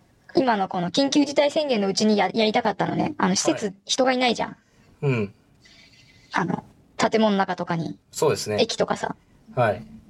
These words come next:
Speaker 1: そう。それやりたかったんだけど、
Speaker 2: うん。
Speaker 1: 結局解除されちゃったから人多くて、
Speaker 2: ああ、はい、そうっすね。
Speaker 1: 難しそうだなと思って。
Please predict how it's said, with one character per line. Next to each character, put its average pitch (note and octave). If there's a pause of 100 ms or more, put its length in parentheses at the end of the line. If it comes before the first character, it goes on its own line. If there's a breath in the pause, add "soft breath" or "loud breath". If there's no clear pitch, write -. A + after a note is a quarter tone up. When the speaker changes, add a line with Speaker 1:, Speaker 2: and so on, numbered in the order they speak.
Speaker 1:
そ -
う。 -
そ -
れ C4
や C4
り C#4+
た D#4
か C4+
っ -
た G#3
ん G#3
だ G3
け G3
ど、 F3+
Speaker 2:
う -
ん。 -
Speaker 1:
結 A3
局 C4 (100)
解 E4+
除 B3
さ G#3
れ F#3
ち -
ゃ -
っ F#3+
た G3
か F#3
ら F3+
人 A#3+
多 B3+
く -
て、 - (300)
Speaker 2:
あ C#3
あ、 A2+
は -
い、 -
そ -
う A#3
っ A3
す -
ね。 G3+
Speaker 1:
難 A#3
し -
そ C4+
う -
だ G3
な F#3+
と F#3
思 -
っ -
て。 F3